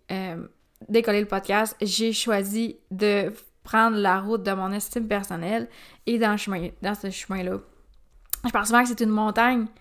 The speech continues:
qu'on voit pas le top, tu sais. Euh, tu sais, tu t'optimises, tu t'optimises, tu prends de l'estime personnelle, tu prends confiance en toi, mais tu sais, c'est toujours, toujours, il y a toujours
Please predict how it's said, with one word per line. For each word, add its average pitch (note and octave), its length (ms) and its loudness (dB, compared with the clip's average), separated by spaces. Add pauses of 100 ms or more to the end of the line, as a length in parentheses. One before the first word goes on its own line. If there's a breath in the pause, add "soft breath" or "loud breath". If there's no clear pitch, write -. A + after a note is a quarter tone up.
(320 soft breath)
qu'on G3+ 140 -8
voit G3+ 140 0
pas C4+ 120 8
le C4 80 4
top, - 260 0
tu C4 160 -2
sais. C4 60 -10 (680 soft breath)
Euh, F3 80 -2
tu B3 120 -4
sais, A#3 40 -4
tu - 200 -8
t'optimises, B3+ 680 0
tu - 60 -8
t'optimises, A#3+ 680 -2
tu - 120 -8
prends G#3 300 -4
de G3 100 -6
l'estime G#3 380 -4
personnelle, A#3 680 0
tu - 60 -10
prends G#3 160 -4
confiance F#3 380 -8
en G3 120 -6
toi, A#3+ 360 4
mais F#3+ 200 -4
tu B3 160 -6
sais, - 0 -
c'est G#3+ 280 -8
toujours, C4+ 680 -2 (600 soft breath)
toujours, C4 380 -2 (120)
il - 60 -8
y A3 40 0
a A3+ 60 -2
toujours D#4+ 440 -2